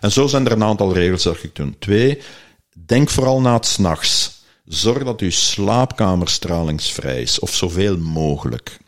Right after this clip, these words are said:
Waarom? Omdat overdag zijn wij actief en kan ons lichaam dat wel opkuisen, maar 's nachts gaan wij in een vorm van, eh, regeneratietoestand. Ons lichaam gaat in een herstelmodus.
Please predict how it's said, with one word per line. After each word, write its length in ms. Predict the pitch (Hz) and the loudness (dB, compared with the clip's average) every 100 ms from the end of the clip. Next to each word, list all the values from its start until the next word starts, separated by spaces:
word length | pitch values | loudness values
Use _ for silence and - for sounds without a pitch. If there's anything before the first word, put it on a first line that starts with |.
| _ | _
Waarom? 680 | 85 85 87 107 147 175 - - - - - | -2 0 2 2 4 4 2 -8 -20 -20 -4
Omdat 440 | 104 101 98 - - | 0 2 0 -2 0
overdag 840 | 110 120 107 80 - 110 104 - | 2 2 0 -4 -2 0 -2 -6
zijn 300 | - 92 87 | -6 -2 0
wij 180 | 78 78 | 0 0
actief 600 | 98 - 143 147 156 - - | -2 -2 -2 0 -2 -6 -6
en 160 | 92 | -6
kan 180 | - 98 | -4 -2
ons 220 | 87 - | -2 -2
lichaam 440 | 101 104 98 82 78 | -2 -2 -2 0 0
dat 100 | 78 | 0
wel 140 | 101 | 0
opkuisen, 480 | 131 - 123 120 - | -2 -4 -4 -2 -2
maar 100 | 90 | -4
's 120 | - | -2
nachts 300 | - 110 - | 0 0 0
gaan 200 | - 107 | 0 0
wij 160 | 101 95 | 2 0
in 180 | 90 85 | 0 0
een 160 | 80 76 | 0 -2
vorm 380 | - 98 113 | 0 0 0
van, 280 | 98 95 82 - | 0 -2 -4 -8
eh, 720 | 82 80 78 76 73 73 73 | -12 -10 -6 -6 -4 -4 -6
regeneratietoestand. 1500 | 78 85 87 82 76 76 95 - - - 65 - 52 55 - | -4 -2 0 0 0 0 0 0 -2 -4 -6 -6 -6 -14 -10
Ons 220 | - 80 | -4 0
lichaam 380 | 104 120 127 120 | 0 0 -2 -2
gaat 200 | 95 95 | -2 -2
in 100 | 90 | -4
een 140 | 80 78 | -4 -4
herstelmodus. 1300 | 82 82 - - 90 92 87 69 64 62 - - - | -4 -4 -6 -2 2 4 4 4 0 -2 -4 -4 -8